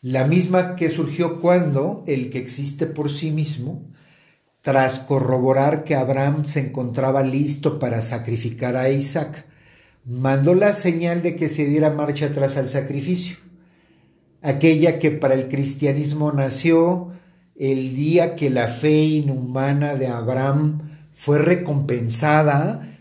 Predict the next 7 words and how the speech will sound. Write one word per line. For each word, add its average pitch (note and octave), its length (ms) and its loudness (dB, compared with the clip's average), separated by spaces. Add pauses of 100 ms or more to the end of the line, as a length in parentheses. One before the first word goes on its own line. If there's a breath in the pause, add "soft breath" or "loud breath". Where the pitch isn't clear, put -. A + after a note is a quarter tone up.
(120)
con C#3 320 0
la B2+ 200 0
compasión B2 720 -2
de D3 140 2
Dios, - 680 0 (320 soft breath)
que D3 120 0
permitió C#3 960 0